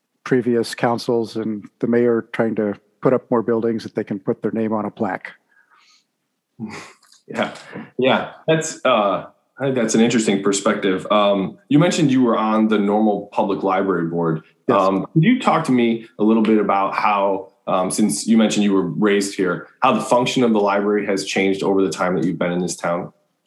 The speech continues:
Speaker 1: Um, my very earliest remembrance of the library was
Speaker 2: Mm-hmm.
Speaker 1: they had kind of a, a storefront somewhere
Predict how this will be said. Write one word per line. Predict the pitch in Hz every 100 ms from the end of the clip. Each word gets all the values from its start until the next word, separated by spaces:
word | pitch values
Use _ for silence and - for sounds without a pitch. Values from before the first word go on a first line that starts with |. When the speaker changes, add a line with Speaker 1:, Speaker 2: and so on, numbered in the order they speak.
| _ _ - - - _ _ -
Speaker 1:
Um, | 147 131 131 120 _ _ _ -
my | 143 127
very | 147 151 151
earliest | 131 135 156 165 156 - - _ -
remembrance | 135 139 143 143 156
of | 135
the |
library | 123 135 135 143 165 180 - _ -
was | 120 117 117
Speaker 2:
Mm-hmm. | 110 113 -
Speaker 1:
they | 123
had | 139 127 113
kind | - 131
of | 127 123
a, | 113 110 -
a | 123
storefront | 107 - - 139 147 - 117 110 - _ _ _ _ _ _ -
somewhere | - 139 131 123 120 113